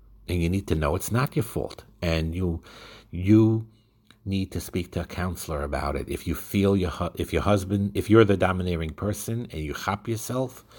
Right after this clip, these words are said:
you need to get counseling and advice how to contain it and how to control it and how not to let it be harmful. And if you're not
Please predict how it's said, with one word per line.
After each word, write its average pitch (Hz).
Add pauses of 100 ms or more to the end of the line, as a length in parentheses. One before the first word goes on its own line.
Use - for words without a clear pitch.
(420)
you 85
need 90
to 101
get 90
counseling 101
and 85
advice 85
how 90
to 87
contain 90
it 71
and 78
how 87
to 80 (100)
control 95
it 101
and 82
how 85 (380)
not 87
to 90
let 85
it 85
be 78
harmful. 95 (560)
And 87
if 78
you're 87
not 85